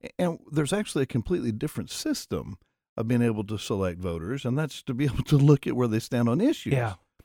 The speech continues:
Speaker 1: Not,
Speaker 2: There's
Speaker 1: not what the other person thinks about
Speaker 2: <laughs>
Speaker 1: them.
Speaker 2: That's a
Speaker 1: <laughs> Isn't
Speaker 2: novel
Speaker 1: that crazy?
Speaker 2: idea.
Speaker 1: Yeah.
Speaker 2: Let's look at where they stand on
Speaker 1: Yeah.
Speaker 2: the issues. But can
Speaker 1: Yeah.
Speaker 2: you believe the different groups that are out there saying, "This person stands here, that person stands there"? And then you have groups, third-party groups,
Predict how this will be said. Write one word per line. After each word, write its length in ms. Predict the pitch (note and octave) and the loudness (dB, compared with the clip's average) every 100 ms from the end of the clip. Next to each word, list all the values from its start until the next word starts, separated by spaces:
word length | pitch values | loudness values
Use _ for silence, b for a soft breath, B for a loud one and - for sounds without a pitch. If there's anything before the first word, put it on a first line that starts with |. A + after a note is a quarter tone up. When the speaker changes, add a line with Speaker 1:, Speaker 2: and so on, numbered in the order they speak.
| - | 0
Speaker 1:
Not, 200 | E3+ C#3+ | 4 8
Speaker 2:
There's 100 | F3 | 8
Speaker 1:
not 60 | |
what 80 | D3+ | 8
the 80 | C#3 | 4
other 100 | A#2+ | 4
person 260 | B2+ G#2 | 2 2
thinks 220 | F#2+ A#3+ - | 4 6 6
about 240 | A3 D2+ | 2 4
Speaker 2:
<laughs> 0 | |
Speaker 1:
them. 120 | - | 4
Speaker 2:
That's 180 | - - | 4 8
a 20 | |
Speaker 1:
<laughs> 0 | |
Isn't 120 | D#3+ | 10
Speaker 2:
novel 320 | - D3+ - D3+ | 12 10 10 12
Speaker 1:
that 180 | D3 | 10
crazy? 240 | D#3 - - | 10 10 12
Speaker 2:
idea. 220 | F#4+ D4+ G#3+ | 10 8 4
Speaker 1:
Yeah. 260 | - D#3+ G2 | 4 4 4
Speaker 2:
Let's 240 | C#3 D3+ D3+ | 4 4 6
look 200 | E3 E3+ | 4 6
at 80 | D#3 | 6
where 100 | D3+ | 6
they 140 | C#3+ | 6
stand 340 | C3 - C3+ C3 | 4 2 4 4
on 60 | B2 | 4
Speaker 1:
Yeah. 200 | B2+ C3 | 6 6
Speaker 2:
the 80 | - | 4
issues. 200 | B2 - | 2 2
But 260 | D#3 D3+ | 0 0
can 260 | - F3+ E3+ | 0 0 2
Speaker 1:
Yeah. 60 | |
Speaker 2:
you 200 | F3 F#3+ E3+ | 2 2 2
believe 720 | B2+ A2 G#2+ A#2 C3+ C#3+ C3 - | 0 0 0 0 0 -2 -6 -6
the 100 | A2+ | -2
different 360 | A#2 A#2+ B2 | -2 -2 -4
groups 340 | G#2+ B2 B2+ - | -2 -2 -2 -6
that 120 | C3 | -2
are 100 | B2 | 2
out 240 | A#2 A#2+ A#2+ | 4 2 2
there 220 | C3 B2 | 0 -2
saying, 440 | - C3 B2 B2 - _ _ _ | 0 2 2 2 -2 _ _ _
"This 280 | A2 B2 | -4 -4
person 420 | - B2+ B2+ - B2 | -4 -2 -2 -2 -4
stands 440 | - B2 A#2+ A2+ | -2 -2 0 -2
here, 420 | C3 B2+ B2 A#2 | -2 0 0 -2
that 240 | G2+ B2 - | -2 -2 -2
person 400 | B2+ B2 - B2+ | -2 -2 -2 -4
stands 340 | - B2 A#2+ | -2 0 0
there"? 180 | C3 B2 _ _ _ | 0 -2 _ _ _
And 120 | E3+ | -2
then 80 | C#4 | 0
you 100 | C#4 | 0
have 240 | G3 C#3 | 0 -2
groups, 380 | A#2 C3 C3+ - | 0 0 0 -2
third-party 500 | - E3 A3 C3 A2+ | -2 -2 0 -2 -2
groups, 480 | G2+ G2 G2+ - - | -2 -6 -6 -8 -14